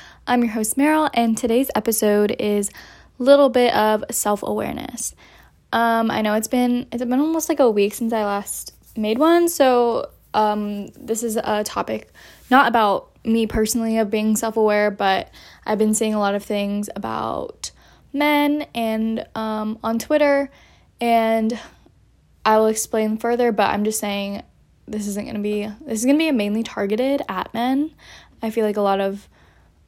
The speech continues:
um, these episodes are probably more so me talking to the women out there, but I don't know, I feel like it's important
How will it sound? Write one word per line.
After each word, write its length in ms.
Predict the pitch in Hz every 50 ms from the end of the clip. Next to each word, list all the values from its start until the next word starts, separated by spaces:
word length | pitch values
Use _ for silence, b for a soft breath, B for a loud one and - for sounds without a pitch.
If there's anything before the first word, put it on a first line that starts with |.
| _ - -
um, 300 | 214 208 202 196 202 202
these 120 | 208 202
episodes 540 | - 202 208 - 214 220 214 208 208 208 - - -
are 460 | 202 208 - 185 - - - 226 - _ _ _ _ _ _ _ _ _ _ _ - - - _ _ _ _ _ -
probably 320 | - 220 208 202 208 208
more 260 | 202 196 196 190 196
so 680 | 202 - - 208 196 196 196 196 196 196 196 208 214 - _ _ -
me 320 | 214 220 220 214 214 208 208
talking 720 | 214 - 220 208 - - 214 208 208 208 208 202 202 b b b b b b b b b b
to 680 | - - 254 240 233 233 226 226 220 220 220 220 220 220 B B B B B B -
the 120 | 233 220 220
women 220 | 247 269 285 277
out 180 | 277 262 - -
there, 400 | 269 262 262 262 262 269 262 - b b b b b b b _ -
but 560 | 247 233 226 220 220 220 214 - - - - _ _ _ _ _ _ _ _
I 120 | - 233 233
don't 100 | 226 220
know, 80 | 196
I 140 | 180 202 214
feel 160 | 220 - 226
like 160 | 220 220 214 214
it's 260 | 214 - - - - -
important 600 | - 226 220 214 - 208 208 220 220 220 240 -